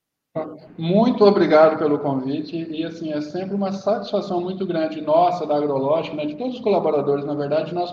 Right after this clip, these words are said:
podermos levar informação, né, também nós podemos compartilhar, ouvir também do produtor, do nosso cliente, realmente quais são as dores, aonde nós podemos ajudá-lo, né?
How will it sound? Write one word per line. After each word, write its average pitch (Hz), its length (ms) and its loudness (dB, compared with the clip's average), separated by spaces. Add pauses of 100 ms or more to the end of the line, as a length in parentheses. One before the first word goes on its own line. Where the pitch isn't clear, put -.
podermos 202 680 2
levar 151 400 -2
informação, 143 680 -4
né, 147 120 -6
também 143 260 -8
nós 143 180 -6
podemos 151 460 -2
compartilhar, 151 1000 -2
ouvir 202 540 4
também 175 420 0
do 156 160 -6
produtor, 156 560 -2
do 147 80 -4
nosso 151 320 -2
cliente, 151 460 -2 (360)
realmente 190 360 0
quais 220 180 2
são 208 180 -2
as 175 140 -2
dores, 165 380 0 (280)
aonde 214 400 0
nós 185 220 0
podemos 151 640 -4
ajudá-lo, 139 600 0
né? 165 160 -8